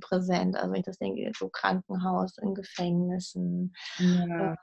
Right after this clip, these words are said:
Speaker 1: Citykirchen-Sachen, musikalische Arbeit, Kindergärten. Also ich finde, es sind schon wahnsinnig viele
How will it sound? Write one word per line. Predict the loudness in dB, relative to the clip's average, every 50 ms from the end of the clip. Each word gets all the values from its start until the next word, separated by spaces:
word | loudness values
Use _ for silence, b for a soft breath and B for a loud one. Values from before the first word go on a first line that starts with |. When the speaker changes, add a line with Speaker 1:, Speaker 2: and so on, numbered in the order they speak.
| _ _ -18 -14 -14 -14 -14 -14 -14 -16 -12 -10 -8 -4 -4 -4
Speaker 1:
Citykirchen-Sachen, | -4 2 4 4 4 4 2 0 0 0 0 2 2 2 2 2 0 2 2 4 4 4 2 2 2 0 0 0 2 2 4 4 2 4 4
musikalische | 4 4 4 4 2 0 0 0 2 2 4 4 4 4 4 2 0 -2 0 0 2 2 0 0
Arbeit, | 0 0 0 0 -2 -2 -2 -2 -2 0 0 0 -2 -2 -2 -2 -4 -6 -10 -16 -18 -4
Kindergärten. | 0 0 2 2 2 2 0 0 0 -2 -2 -4 -4 -4 -4 -4
Also | -2 -2 -4 -4 -8
ich | -6 -4
finde, | -2 -2 -2 -2
es | -2 -2
sind | -2 -2 0
schon | 2 2 2 4
wahnsinnig | 4 4 4 4 2 2 2 0 0 0 -2 -4 -8 -8
viele | -6 -4 -2 0 0 0 0 0 0 -2